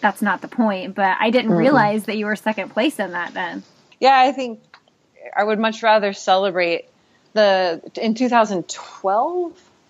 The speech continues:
Speaker 2: thirteen, thir-, twelve, actually, which year was it?
Speaker 1: <laughs>
Speaker 2: Twelve or thirteen, I went back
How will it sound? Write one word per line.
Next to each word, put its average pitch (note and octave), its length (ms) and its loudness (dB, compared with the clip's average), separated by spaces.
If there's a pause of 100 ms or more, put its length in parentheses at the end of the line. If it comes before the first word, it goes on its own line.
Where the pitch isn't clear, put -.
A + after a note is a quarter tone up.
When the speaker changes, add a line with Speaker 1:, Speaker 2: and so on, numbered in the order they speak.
(260)
Speaker 2:
thirteen, A#3+ 680 -8 (260)
thir-, A#3 240 2 (100)
twelve, - 360 -4
actually, D3+ 500 -2
which F3+ 220 -10
year A#3 120 -2
was D3+ 200 -2
it? C#3 160 -4 (220)
Speaker 1:
<laughs> G#3+ 220 -4
Speaker 2:
Twelve D4+ 300 4
or D#4 120 4
thirteen, G#3 640 -2 (320)
I A3 140 4
went A3+ 340 2
back G#3 460 2